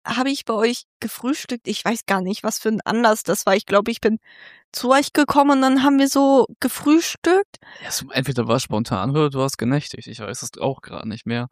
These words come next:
Speaker 1: Und
Speaker 2: Aber
Speaker 1: dann
Speaker 2: ja, beim Frühstück zum Beispiel läuft halt auch
Speaker 1: <laughs>
Speaker 2: immer
Speaker 1: Ja, und dann habt
Speaker 2: Podcast
Speaker 1: ihr einen
Speaker 2: nebenbei.
Speaker 1: Podcast gehört und ich fand das auch irgendwie interessant, aber meistens, wenn ich esse oder wenn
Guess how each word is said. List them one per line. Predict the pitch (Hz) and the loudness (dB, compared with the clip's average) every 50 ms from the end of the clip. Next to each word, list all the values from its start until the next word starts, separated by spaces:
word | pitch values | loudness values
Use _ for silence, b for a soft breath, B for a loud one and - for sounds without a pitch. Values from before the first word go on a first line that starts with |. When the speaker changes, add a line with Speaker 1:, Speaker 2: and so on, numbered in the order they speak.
| b b | b b
Speaker 1:
Und | 240 247 240 | 4 4 6
Speaker 2:
Aber | 226 233 175 | 6 6 4
Speaker 1:
dann | 131 | 4
Speaker 2:
ja, | 131 156 | 4 2
beim | 151 139 131 123 | 0 -2 -6 -8
Frühstück | - - 156 - - 175 - | -8 -8 -8 -6 -8 -8 -8
zum | - 151 | -8 -4
Beispiel | - 233 - 190 - - 170 | -4 -4 -4 -4 -6 -2 2
läuft | 226 262 277 - 311 202 | 2 2 2 2 2 2
halt | 185 330 | 2 4
auch | 294 175 185 | 2 2 2
Speaker 1:
<laughs> | 311 - - 359 | 0 -2 -4 -4
Speaker 2:
immer | - 151 | -2 0
Speaker 1:
Ja, | 147 311 330 | 2 4 6
und | 339 339 247 233 | 4 4 6 4
dann | 226 269 277 | 4 4 4
habt | 285 294 - | 2 2 2
Speaker 2:
Podcast | - - - | 0 0 2
Speaker 1:
ihr | 277 277 | 2 2
einen | 269 269 - | 2 2 2
Speaker 2:
nebenbei. | - 427 480 214 208 | 2 2 2 2 2
Speaker 1:
Podcast | 440 466 453 - - - | 2 2 2 2 0 -4
gehört | - 226 226 220 226 202 196 208 208 - | -4 -4 -2 0 2 2 2 2 2 0
und | 170 220 196 - _ | -4 -4 -6 -8 _
ich | - - - - | -8 -8 -2 0
fand | - 302 330 330 | 2 2 2 2
das | 302 294 | 0 0
auch | - - 269 - | 2 2 2 2
irgendwie | - 233 233 233 254 240 - 247 240 b b b b b b b b b _ _ _ | 2 -2 -4 -4 -4 -4 -6 -8 -8 b b b b b b b b b _ _ _
interessant, | - 226 262 - 277 254 240 254 240 - - 277 302 392 453 427 311 - - | 0 0 0 2 0 0 0 -2 -4 -4 -2 0 0 0 0 0 -4 -4 -4
aber | - - 214 202 202 196 202 196 147 - - _ _ | -4 -2 -2 0 0 0 0 0 -2 -4 -6 _ _
meistens, | 233 220 240 240 269 - - 269 262 - - | -2 2 2 2 2 0 -4 -8 -4 0 0
wenn | 240 233 240 226 220 196 - _ _ _ _ _ _ _ | 0 0 0 -2 -6 -8 -10 _ _ _ _ _ _ _
ich | - - 269 - - - _ _ _ _ _ _ _ | -4 -4 -4 -4 -6 -12 _ _ _ _ _ _ _
esse | - - 247 - - - 285 294 302 285 262 | -2 -2 -2 -2 -2 -2 -2 0 2 4 4
oder | - 127 233 226 226 214 | 4 2 4 4 4 4
wenn | 214 220 220 220 220 220 | 2 0 -4 -4 -8 -10